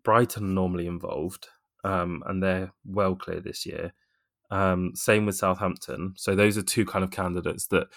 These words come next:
you don't normally expect to go down each year, but they are involved in the battle. You don't expect to see Everton,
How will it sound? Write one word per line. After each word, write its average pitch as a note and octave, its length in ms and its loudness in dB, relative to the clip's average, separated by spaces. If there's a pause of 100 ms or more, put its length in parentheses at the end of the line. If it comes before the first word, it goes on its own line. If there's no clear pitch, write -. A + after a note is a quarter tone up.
(300)
you G2+ 100 -4
don't A#2+ 220 2
normally A#2+ 260 0
expect - 340 -4
to F#2+ 60 -10
go G2+ 160 0
down F#2+ 320 -2
each F2+ 200 -12
year, D#2 140 -8
but - 160 -10
they F#2 140 -2
are F2+ 200 2
involved F2+ 380 -2
in F2 100 -6
the F2 60 -4
battle. - 540 -4 (340)
You G2 100 -2
don't A#2 280 8
expect - 420 -2
to - 80 -10
see F2 440 -2 (200)
Everton, F2 580 -2